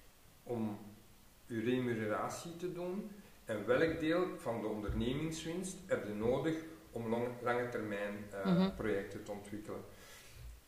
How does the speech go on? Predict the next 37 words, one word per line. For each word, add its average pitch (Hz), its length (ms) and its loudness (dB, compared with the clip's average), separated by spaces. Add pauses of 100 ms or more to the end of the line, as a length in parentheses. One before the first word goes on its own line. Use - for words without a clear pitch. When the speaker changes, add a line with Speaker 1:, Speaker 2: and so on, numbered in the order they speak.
(120)
Speaker 1:
Bij 127 240 8
een 123 60 6
start-up, 139 680 4 (640)
die 120 180 -2
lange 131 240 4
termijn, 120 440 2 (300)
je - 120 -6
hebt - 140 -6
snel 113 340 0
cash 123 300 0
nodig 110 280 -2
en 120 100 4
snel, 101 560 -2
eh, 98 160 -2
exposure 113 580 -4
nodig, 95 340 -4
je 104 60 -10
moet, 98 260 -10
eh, 87 60 -4 (400)
van 92 140 -4
de 92 160 -6
grond 113 260 -4
geraken. 98 440 -8 (340)
Die 107 120 -2
lange 117 220 0
termijn 110 540 -2
projecten 107 400 -2
zijn 101 200 -2
dan 98 140 0
relatief 101 560 -4
korte - 320 -8
termijn. 135 420 -6 (280)
Hoe 113 140 2
groter 123 400 4
de 143 60 2
onderneming 143 680 2
wordt, 156 220 0